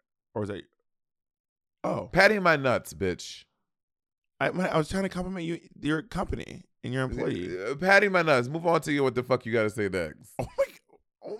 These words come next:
Speaker 1: my God. So Sasha has, I,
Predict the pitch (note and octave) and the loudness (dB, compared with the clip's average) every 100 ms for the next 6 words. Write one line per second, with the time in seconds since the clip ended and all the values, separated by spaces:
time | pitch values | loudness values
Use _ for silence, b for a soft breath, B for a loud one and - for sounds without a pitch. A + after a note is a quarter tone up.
0 | C5 A#4 - G2+ - F3 F#3+ C3 G2+ F#2 | -10 -10 -12 -10 -6 -2 2 2 0 -8
1 | b b b b - - D3 C3+ - - | b b b b -4 2 4 4 0 -4
2 | - D#3+ - D#3 A#2+ A2 A2+ A#2+ A2+ - | -2 -2 -2 2 6 6 2 -2 -6 -8
3 | - - | -2 2